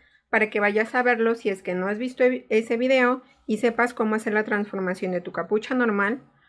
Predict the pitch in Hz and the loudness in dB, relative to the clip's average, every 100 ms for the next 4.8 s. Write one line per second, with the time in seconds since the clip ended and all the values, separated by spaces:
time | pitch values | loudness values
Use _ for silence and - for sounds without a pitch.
0 | _ - 180 170 - 185 202 247 269 - | _ -6 -4 -4 -6 -8 -8 -6 -8 -8
1 | - _ _ _ - - 262 269 269 240 | -20 _ _ _ -20 -2 2 4 6 6
2 | 277 508 - _ _ _ _ _ _ _ | 4 -2 -14 _ _ _ _ _ _ _
3 | 196 196 185 190 240 247 269 262 196 190 | -2 2 2 2 0 2 0 2 0 0
4 | 202 208 247 254 285 277 254 | 2 4 6 6 4 4 2